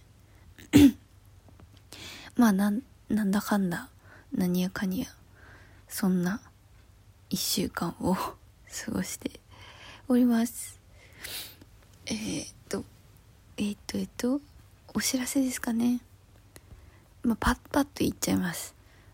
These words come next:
えー、一つは、えー、自分が出演しているもので言うと、えー、妖精大図鑑さん、横浜アンモナイトナイトが、えー、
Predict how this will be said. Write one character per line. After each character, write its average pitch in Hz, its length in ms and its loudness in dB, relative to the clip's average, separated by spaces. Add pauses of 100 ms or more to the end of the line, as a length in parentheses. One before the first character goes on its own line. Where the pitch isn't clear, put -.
(200)
え - 60 -8
ー、 175 340 0
一 - 300 -4
つ - 240 -6
は、 226 220 -2 (500)
え - 60 -8
ー、 190 120 -2
自 190 200 -2
分 226 240 -2
が 226 200 -2
出 - 280 -4
演 233 100 2
し - 140 -4
て - 120 -4
い 220 100 -2
る 214 100 -4
も 208 140 -2
の 214 140 -4
で 208 100 -4
言 190 80 -2
う - 20 -14
と、 254 260 -2 (680)
え 190 220 2
ー、 185 100 0
妖 208 320 0
精 - 0 -
大 226 180 0
図 233 100 -4
鑑 190 240 -2
さ 175 160 -4
ん、 - 180 -10
横 - 260 -6
浜 226 300 0
ア 196 60 -4
ン 214 140 -2
モ 240 80 -2
ナ 233 160 -2
イ 233 80 -4
ト - 100 -2
ナ 226 160 2
イ 208 80 -2
ト - 220 -4 (420)
が、 196 280 2 (480)
え 196 320 -2
ー、 - 60 -8